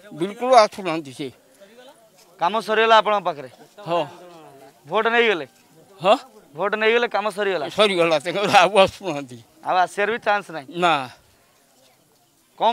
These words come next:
Speaker 2: କହିବେ? ବିଧାୟକଙ୍କୁ ଯଦି କେବେ ଦେଖିବେ, କ'ଣ ପ୍ରଶ୍ନ ପଚାରିବେ?
Speaker 1: ଆ, ପଚାରିବି ଯେ ଆମେ, ଆମର ଏଇ ନଦୀର ଯୋଉ ଘଟଣା ଘଟିଛି,
Speaker 2: ହୁଁ।
Speaker 1: ଏଇ ଯୋଉ ସମସ୍ୟା ଗୁଡ଼ାକ ହଉଛି, ଏଇଗୁଡ଼ା ସବୁ ପଚାରିବି ତାଙ୍କୁ।
Speaker 2: କ'ଣ ପଚାରିବେ?
Speaker 1: ଆପଣ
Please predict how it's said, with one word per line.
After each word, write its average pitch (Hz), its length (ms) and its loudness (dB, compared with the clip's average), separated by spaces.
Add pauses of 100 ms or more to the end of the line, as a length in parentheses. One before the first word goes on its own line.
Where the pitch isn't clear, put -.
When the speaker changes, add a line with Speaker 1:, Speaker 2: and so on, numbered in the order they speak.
Speaker 2:
କହିବେ? 220 240 2
ବିଧାୟକଙ୍କୁ 226 480 4
ଯଦି 240 160 -2
କେବେ 240 160 0
ଦେଖିବେ, 226 400 -4
କ'ଣ 214 240 -2
ପ୍ରଶ୍ନ 220 320 -8
ପଚାରିବେ? 185 340 -6 (420)
Speaker 1:
ଆ, 170 40 -14
ପଚାରିବି 226 640 -6
ଯେ 247 80 -2
ଆମେ, 220 340 -4 (760)
ଆମର 190 320 -8
ଏଇ 220 320 -4
ନଦୀର 196 360 -4 (120)
ଯୋଉ 208 120 -4 (120)
ଘଟଣା 202 320 -4
ଘଟିଛି, 165 500 -6 (140)
Speaker 2:
ହୁଁ। - 480 -20
Speaker 1:
ଏଇ 190 160 -4
ଯୋଉ 202 360 -4
ସମସ୍ୟା 196 520 -4
ଗୁଡ଼ାକ 196 240 4
ହଉଛି, 170 440 -2 (120)
ଏଇଗୁଡ଼ା 180 320 -4
ସବୁ 190 240 -14
ପଚାରିବି 180 400 -12
ତାଙ୍କୁ। 202 240 -14 (480)
Speaker 2:
କ'ଣ 170 160 -14
ପଚାରିବେ? 151 160 -2
Speaker 1:
ଆପଣ 190 260 0